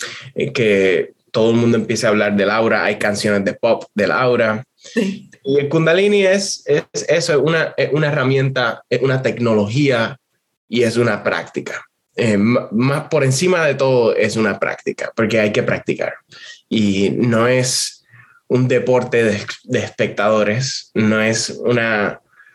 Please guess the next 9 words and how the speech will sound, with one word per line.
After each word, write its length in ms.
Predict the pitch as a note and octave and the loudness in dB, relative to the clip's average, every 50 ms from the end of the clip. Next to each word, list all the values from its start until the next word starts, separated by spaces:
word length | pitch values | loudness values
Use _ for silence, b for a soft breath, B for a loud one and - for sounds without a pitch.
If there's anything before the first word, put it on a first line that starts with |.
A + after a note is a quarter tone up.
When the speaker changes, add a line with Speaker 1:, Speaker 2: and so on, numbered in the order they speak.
| b _ _ _ _ _ - - - B2 A#2+ - - | b _ _ _ _ _ -8 -4 0 0 2 2 2
Speaker 1:
una 220 | B2+ C#3 C3+ B2 | 2 2 0 0
ciencia 640 | B2 - C#3+ C3+ C3+ C3+ C3 C3+ C#3 B2+ A#2 A#2 A2+ | -2 -2 0 0 2 2 2 2 2 2 2 2 0
de, 540 | G#2+ - A2 A2 G#2+ G2+ G2 G2 F2+ F2 F2 | 0 0 0 2 2 4 4 2 2 2 0
como 240 | - A#2+ A2 G#2+ G#2 | 0 0 2 2 2
de 140 | G#2 G#2 G#2+ | 2 2 2
lejitos, 720 | A2 G#2 G2+ B2+ C#3 C3 B2+ A2 G2+ G2+ - - - - | 2 0 0 0 0 0 0 -2 -2 -4 -6 -8 -8 -6
eh, 300 | - A2+ A2+ G#2+ G#2+ - - | -4 -2 0 0 0 0 0
es 300 | G2+ A2+ A2+ - - - | 0 -2 -2 -2 -4 -6
com-, 280 | - C3 A2+ G2 F#2 | -6 -6 -4 -4 -6